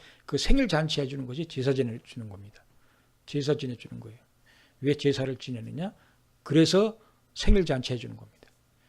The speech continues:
그래서 어머니 뱃속에서 태어난 날보다, 생일보다 이 죽은 제사가 더 정성 들여서 해주는 거예요.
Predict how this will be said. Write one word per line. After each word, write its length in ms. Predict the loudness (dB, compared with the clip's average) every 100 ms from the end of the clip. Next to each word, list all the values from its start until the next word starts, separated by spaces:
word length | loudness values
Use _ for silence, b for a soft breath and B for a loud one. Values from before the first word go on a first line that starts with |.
| b b b b _ _ _
그래서 240 | -2 2 2
어머니 400 | 2 2 4 6
뱃속에서 580 | 4 2 0 0 2
태어난 400 | 10 10 10 2
날보다, 600 | 2 0 2 2 2 0 _ _ _ _
생일보다 680 | 6 8 8 4 2 0 -4 b b _
이 160 | -8 -6
죽은 340 | -2 0 0
제사가 500 | 2 0 2 0 -2
더 240 | -6 -2 4
정성 380 | 4 4 2
들여서 320 | 0 -6 -8 -8
해주는 280 | -8 -8
거예요. 160 | -10